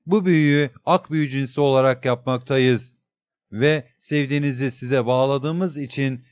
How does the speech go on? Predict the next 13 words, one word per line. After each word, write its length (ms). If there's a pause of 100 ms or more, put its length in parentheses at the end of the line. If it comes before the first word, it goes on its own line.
herhangi 640
bir 200
art 260
niyet 280
olmadığı 460
için 420 (180)
ak 240
büyü 120
olarak 440
da 260 (140)
nitelendirdiğini 1120
sizlere 500
söyleyebiliriz. 1000